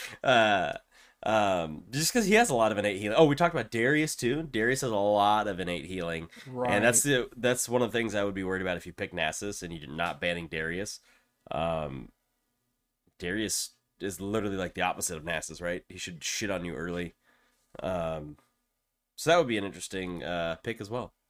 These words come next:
Speaker 2: Yep. Guys, thank you for writing in.
Speaker 1: We
Speaker 2: Again,
Speaker 1: do
Speaker 2: we're trying to be
Speaker 1: appreciate that.
Speaker 2: as enthusiastic as possible.
Speaker 1: <laughs>
Speaker 2: Um, and I guess we can just talk about the question that we had posed.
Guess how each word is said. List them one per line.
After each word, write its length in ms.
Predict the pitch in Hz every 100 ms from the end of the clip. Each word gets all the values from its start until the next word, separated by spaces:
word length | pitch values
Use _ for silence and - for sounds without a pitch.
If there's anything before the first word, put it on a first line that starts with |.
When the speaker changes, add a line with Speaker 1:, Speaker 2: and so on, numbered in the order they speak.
| _ _ _ _ _
Speaker 2:
Yep. 140 | 135 - _ _ _ _ _ _
Guys, 240 | 151 147 165
thank 120 | 156
you 60 |
for 140 | 151 143
writing 320 | 147 151 139
in. 380 | 143 170 202 240 _ _ _ _
Speaker 1:
We 60 | -
Speaker 2:
Again, 160 | 165 165
Speaker 1:
do 60 |
Speaker 2:
we're 80 | 160
trying 220 | 185 180
to 40 | 175
be 100 | 165
Speaker 1:
appreciate 100 | 160
that. 60 | 151
Speaker 2:
as 140 | 139
enthusiastic 760 | 139 135 147 139 135 135 135 127
as 100 | 120
possible. 600 | 127 127 127 131 131 135
Speaker 1:
<laughs> 60 | 131 127 - _ _ -
Speaker 2:
Um, 540 | 147 143 139 135 127 - _ _ _ - - _ _ _ _ _ _ -
and 180 | 165 165
I 60 | 165
guess 200 | 180 -
we 200 | 170 165
can 160 | 160
just 120 | 147
talk 140 | - 151
about 180 | 151 143
the 120 | 135
question 760 | - 151 - 147 139 135 123
that 180 | 139 135
we 140 | 139
had 180 | 135 131
posed. 600 | - 139 135 123 131 -